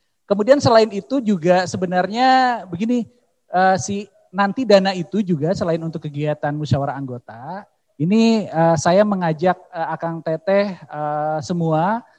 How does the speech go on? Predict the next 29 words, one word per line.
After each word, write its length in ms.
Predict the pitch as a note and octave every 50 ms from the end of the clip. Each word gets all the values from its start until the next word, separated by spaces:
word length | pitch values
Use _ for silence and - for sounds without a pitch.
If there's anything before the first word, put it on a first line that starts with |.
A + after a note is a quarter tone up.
| _ _ _ _ -
untuk 400 | D#3+ E3 E3 D3 - F#3 - _ -
juga 400 | D3 D3 D#3+ D3+ C#3+ C#3 F3+ G3+
bisa 720 | F#3 D#3 D#3+ E3 D#3 - - - G3 G3+ G#3 G#3 G#3 G3+ F#3+ - - -
bersama-sama 800 | _ D3+ D#3 E3 - - A#3+ A#3+ F3+ D3 E3 D#3+ E3 F#3 G3+ G3+
kita 480 | - F#3+ F3 _ - G3+ G#3 G#3 G#3 G#3 G#3 _ _ _ _ _
memperbaiki 720 | - G3 G3+ G3 G#3 G3+ F#3 F3+ F3+ F#3 F3+ - A3 A#3
ruang 560 | G#3+ G3+ G3 G#3 G#3+ G#3+ G#3+ A3 A3+ A3+ G#3+ - _ _ _ _ _ _ _ _ _ _ _ _ _ _ _ _ _
sekretariat 560 | _ - - - G3+ - G#3 G#3+ A3 G#3+ G#3+
ika. 400 | - A3+ - - A3 G#3+ G3 - - - _ _ _ _ -
Jadi 120 | F3 G#3 A3
kita 140 | A#3+ A#3 C4+
sudah 240 | - C#4+ G#3 G3+ G3+
dikasih 720 | G3 G3+ - G#3 G3 G3+ - - A3 G#3 G#3 G#3+ - -
tempat, 500 | - A3 G#3+ G#3 - C3+ B2+ C3 D3+ F3 _ _ _ _ _
ya, 240 | C#3+ C#3+ E3+ F#3 F#3+
dan 160 | A3+ A#3 A3+
tempatnya 400 | B3+ A3 A#3+ A#3 - C4+ A3 B3+
enak 240 | C4 B3+ B3+ B3+ B3+ A#3
ini. 120 | A3 A3+ A3 A3 G3
Ini, 140 | G3 A#3 B3 B3+ B3 _ _ _ _ _ _ _ _ -
eh, 240 | F3+ F#3 G3 G3 G3
ruangnya 800 | G3 G3+ G#3+ A3 A3 A3 A3 A3+ A3+ A#3+ B3+ C4+ C4+ C4+ B3+ G3+ - - - - _
di 160 | _ D#3+ G#3
depan. 480 | F#3+ - - - G#3 G#3 A3+ A#3+ A3+ F#3+
Jadi 240 | F3 F3+ A#3 B3 -
kalau 240 | G3+ F#3+ G3 G3
Akang 240 | F#3+ F#3 F#3 - F#3+
Teteh 240 | F#3+ F#3+ F3+ G3+ G3
nanti 240 | F#3 F#3 F3+ G3+